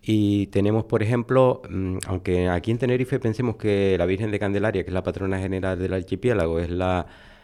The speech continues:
es la más antigua, en cu-, que apareció noventa, que cuenta Fray Alonso de Espinosa que apareció noventa años antes de la conquista, eh, pues quizás no sea así del todo. Y está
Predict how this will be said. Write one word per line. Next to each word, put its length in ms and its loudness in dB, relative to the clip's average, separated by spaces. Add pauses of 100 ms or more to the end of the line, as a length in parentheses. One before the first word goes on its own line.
(140)
es 160 -2
la 220 2
más 220 0
antigua, 680 2
en 120 -2
cu-, 100 -8 (100)
que 80 -4
apareció 380 -2
noventa, 380 0
que 180 2 (180)
cuenta 320 -2
Fray 280 -4
Alonso 340 -2
de 40 0
Espinosa 380 -2
que 60 -2
apareció 640 0
noventa 380 0
años 260 0
antes 180 -4
de 60 -2
la 120 -2
conquista, 600 -2 (520)
eh, 420 2 (100)
pues 240 2
quizás 400 0
no 140 2
sea 160 0
así 180 -4
del 220 0
todo. 420 0 (120)
Y 800 0
está 480 0